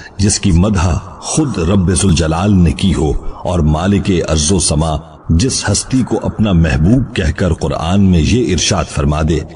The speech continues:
कि हमने आपका जिक्र बुलंद किया, तो ऐसी हस्ती की मदह करने वाला भी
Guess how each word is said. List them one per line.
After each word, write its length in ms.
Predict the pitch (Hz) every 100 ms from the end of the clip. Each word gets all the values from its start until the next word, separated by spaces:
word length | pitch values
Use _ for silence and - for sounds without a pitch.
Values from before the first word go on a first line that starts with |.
| - -
कि 100 | -
हमने 520 | 95 104 123 117 117 113 -
आपका 440 | 87 98 - 98
जिक्र 400 | 76 - 78 92
बुलंद 420 | 76 73 90 135 -
किया, 360 | 90 78 67 76 67 - -
तो 160 | 98 -
ऐसी 400 | 101 107 - 113
हस्ती 400 | 80 - - 98
की 160 | - 76
मदह 400 | 82 82 92 82
करने 280 | 87 76 78
वाला 320 | 73 92 87
भी 260 | 69 76